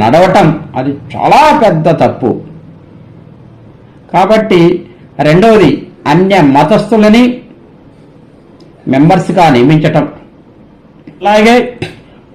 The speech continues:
హుండీలో వచ్చినటువంటి బంగారం కానీ, డబ్బులు కానీ ఇతర ఉపయోగాలకి వాడటం, అలాగే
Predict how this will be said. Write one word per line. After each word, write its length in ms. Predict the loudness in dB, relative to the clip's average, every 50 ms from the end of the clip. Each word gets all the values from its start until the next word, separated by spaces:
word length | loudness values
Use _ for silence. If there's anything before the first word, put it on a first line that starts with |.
| -2
హుండీలో 400 | 2 2 4 4 4 4 4 4 2 2
వచ్చినటువంటి 480 | 2 2 0 2 2 2 2 0 0 0 2 2
బంగారం 400 | 2 2 2 2 2 2 2 2 2 2
కానీ, 180 | 2 2 2 2 2 2 2
డబ్బులు 320 | 2 2 2 2 2 2 2 2
కానీ 220 | 2 4 4 2 0 -2 -6 -14 -20 -20 -20 -20 -20 -20 -20 -20 -20 -20 _ -20 _ -6 -4 -4
ఇతర 220 | -2 0 2 2 2 2 2 -2 -4 -10 -18 -20 -10 -6 -6
ఉపయోగాలకి 760 | -2 0 2 2 4 2 4 2 2 2 2 0 0 0 -2 -2 0 0 2
వాడటం, 400 | 2 2 2 2 0 0 0 -2 -2 -8 -14 -20 -20 -20 -20 -20 -20 _ _ -20 -20 -20 -20 -20 -20 -20 -20 -20 -20 -20 -20 -20 -20 -20 -20 -20 -20 -20 -20 -20 -12 -4 -2
అలాగే 320 | 0 2 2 2 2 2